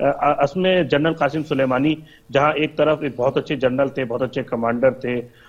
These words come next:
اور ابو مہدی المہندس، اے، ان کے بہترین اور عظیم ساتھی تھے،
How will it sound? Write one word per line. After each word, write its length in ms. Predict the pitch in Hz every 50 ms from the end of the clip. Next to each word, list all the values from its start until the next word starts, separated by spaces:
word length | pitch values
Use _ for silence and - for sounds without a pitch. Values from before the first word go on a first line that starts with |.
| - - -
اور 460 | - 127 139 147 147 147 143 139 139 -
ابو 260 | 120 127 123 139 139
مہدی 360 | 135 131 131 131 127 143 139
المہندس، 680 | 135 127 123 120 113 123 123 120 127 147 147 143 - - - - - - _ -
اے، 320 | 123 123 127 131 - 135 135
ان 140 | 135 127
کے 140 | 123 147 139
بہترین 560 | 127 117 123 120 117 120 120 127 135 139 139 135 -
اور 160 | 123 127 127
عظیم 440 | 131 110 123 117 113 123 139 139 127
ساتھی 400 | 120 - 120 110 107 - 131 123
تھے، 220 | - 131 127 131